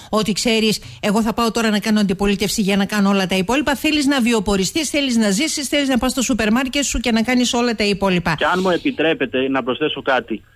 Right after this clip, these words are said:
Speaker 2: Μέσα στα τελευταία δυόμιση χρόνια έχουν πληρωθεί για καθυστερούμενες συντάξεις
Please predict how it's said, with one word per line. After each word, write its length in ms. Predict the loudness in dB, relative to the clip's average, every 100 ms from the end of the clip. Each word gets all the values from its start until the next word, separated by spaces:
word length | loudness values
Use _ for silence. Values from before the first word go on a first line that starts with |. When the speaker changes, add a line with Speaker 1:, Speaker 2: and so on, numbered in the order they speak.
| _
Speaker 2:
Μέσα 160 | -4 -2
στα 160 | -2
τελευταία 360 | -2 -2 0 -2
δυόμιση 440 | 0 0 0 -4
χρόνια 500 | -4 -2 0 -2 -6 -10 _ _ -4
έχουν 340 | -2 -2 -4
πληρωθεί 520 | -2 0 2 0 0 -2
για 360 | -2 -4 -4
καθυστερούμενες 760 | -2 -6 -4 -2 0 0 0 -4
συντάξεις 560 | -4 -2 -2 -4 -8